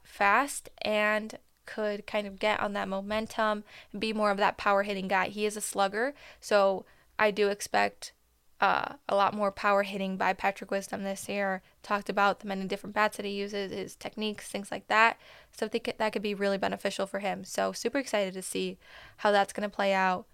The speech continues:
going deeper into the season. But yeah, I mean, ultimately, I think that series was kinda good for the Cubs. Ended it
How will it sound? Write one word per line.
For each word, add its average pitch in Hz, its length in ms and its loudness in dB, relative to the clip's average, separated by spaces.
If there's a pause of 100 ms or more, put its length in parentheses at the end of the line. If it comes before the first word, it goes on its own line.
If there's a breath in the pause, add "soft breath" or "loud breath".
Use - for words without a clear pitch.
(220)
going 196 280 2
deeper 196 280 -4
into 196 220 -4
the 190 80 -4
season. 208 480 -6
But 202 140 -4
yeah, 262 280 8
I 214 100 2
mean, 214 180 0
ultimately, 240 640 4
I 208 140 -2
think 214 200 -8
that 202 200 0
series 208 420 -4
was 202 120 -8
kinda 208 240 -2
good 202 180 -2
for 202 120 -4
the 196 60 -4
Cubs. 196 460 -2
Ended 208 280 -4
it 202 180 -8